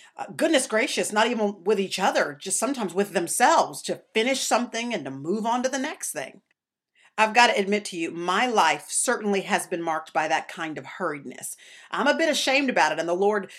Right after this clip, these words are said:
has really brought it to my attention. It, it all began a couple of years ago.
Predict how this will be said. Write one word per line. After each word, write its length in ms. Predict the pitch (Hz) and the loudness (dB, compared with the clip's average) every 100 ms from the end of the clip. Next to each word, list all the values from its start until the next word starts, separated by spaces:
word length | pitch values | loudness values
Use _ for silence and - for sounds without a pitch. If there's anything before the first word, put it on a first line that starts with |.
| - | -8
has 200 | - 220 | 0 2
really 220 | 202 277 254 | 4 4 2
brought 360 | 180 208 226 | 4 4 6
it 120 | 233 | 2
to 80 | - | -2
my 160 | 214 175 | 0 0
attention. 600 | 165 233 262 247 160 - _ - - - _ | 0 -2 -4 -2 -4 -8 _ -20 -20 -20 _
It, 180 | 254 262 | 2 8
it 80 | 302 | 10
all 160 | 330 | 10
began 320 | 381 240 233 | 6 2 2
a 40 | 196 | 2
couple 260 | 220 202 175 | 0 -2 -2
of 80 | |
years 240 | 165 180 180 | 0 0 -2
ago. 300 | 139 120 | -4 -6